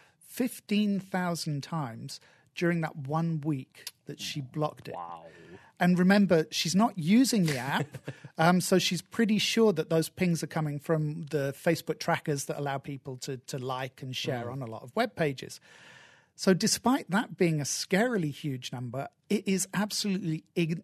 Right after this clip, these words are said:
Speaker 1: insignificant compared to Amazon and its A W S servers. Her devices made an incredible three hundred thousand attempts to contact A W S servers in the course of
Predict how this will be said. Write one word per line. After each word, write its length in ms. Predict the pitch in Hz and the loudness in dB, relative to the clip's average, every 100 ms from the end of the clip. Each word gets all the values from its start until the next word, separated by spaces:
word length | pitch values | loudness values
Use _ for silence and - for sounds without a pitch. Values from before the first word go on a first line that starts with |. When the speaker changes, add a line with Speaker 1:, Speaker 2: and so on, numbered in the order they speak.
| - | 2
Speaker 1:
insignificant 1080 | 190 202 - 165 180 196 190 139 113 - - _ _ - | 4 4 0 -2 -2 -2 -6 -8 -10 -14 -20 _ _ -2
compared 560 | 170 165 156 135 135 | 0 0 0 -2 -4
to 340 | - 147 135 139 - | -8 -6 -4 -6 -8
Amazon 580 | 143 185 175 147 131 135 - | -4 -2 0 -2 -4 -6 -8
and 280 | 139 131 131 | -6 -6 -8
its 320 | 120 - - - | -10 -12 -10 -6
A 100 | 139 | -6
W 380 | 123 127 123 | -6 -12 -10
S 120 | 175 220 | -8 -6
servers. 440 | - 147 - - - - - - - | -4 -4 -4 -12 -16 -20 -20 -20 -2
Her 160 | 208 | 2
devices 640 | 226 240 208 254 - 196 - | 4 2 0 -2 -2 -2 0
made 180 | 151 147 | 0 -2
an 100 | 151 | -4
incredible 680 | 147 - 185 170 151 143 - | -6 -4 -4 -4 -4 -6 -8
three 540 | - - - 202 226 | -18 -14 -4 -2 0
hundred 440 | 202 214 202 202 - | -2 0 0 0 -6
thousand 500 | - 175 170 - 147 | -4 -2 -2 -2 -6
attempts 600 | - - 165 135 - - - | -6 -6 -6 -6 -10 -12 -12
to 80 | |
contact 500 | - 165 160 156 - - | -10 -6 -6 -6 -10 -6
A 160 | 165 165 | -2 -2
W 400 | 147 151 143 143 | -2 -4 -4 -4
S 140 | 147 | -4
servers 480 | - 143 123 131 131 - - _ _ _ | -6 -6 -6 -8 -12 -14 -20 _ _ _
in 280 | - 214 226 | 4 6 6
the 60 | 220 | 4
course 500 | 208 - 202 202 - | 0 2 2 2 -4
of 160 | 180 | -6